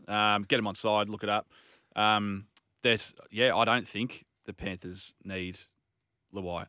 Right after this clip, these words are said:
And it, that, um, sort of statement was probably franked when he was missing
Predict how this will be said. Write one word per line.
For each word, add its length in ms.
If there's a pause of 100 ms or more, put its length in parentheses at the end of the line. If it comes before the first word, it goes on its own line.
And 180
it, 200
that, 180 (340)
um, 320
sort 200
of 160
statement 420
was 100
probably 360
franked 400
when 200
he 60
was 180
missing 420